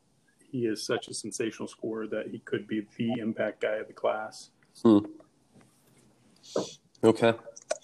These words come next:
Speaker 2: Let's move on. Let's look at Joseph Souders from Mesa, twenty-eight. Fair scouted, excellent, fair, fair, excellent, excellent. Uh, fair minus local, excellent minus win, and poor,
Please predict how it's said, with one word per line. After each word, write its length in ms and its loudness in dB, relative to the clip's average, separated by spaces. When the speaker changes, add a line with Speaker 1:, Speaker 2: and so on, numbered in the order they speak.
Speaker 2:
Let's 180 6
move 180 10
on. 220 10
Let's 200 6
look 160 6
at 320 8
Joseph 500 0
Souders 760 0
from 200 -2
Mesa, 400 4
twenty-eight. 800 4
Fair 180 8
scouted, 500 6
excellent, 500 0
fair, 380 8
fair, 380 6
excellent, 440 2
excellent. 500 0
Uh, 200 6
fair 640 8
minus 340 2
local, 440 4
excellent 400 4
minus 360 4
win, 260 4
and 180 -2
poor, 340 4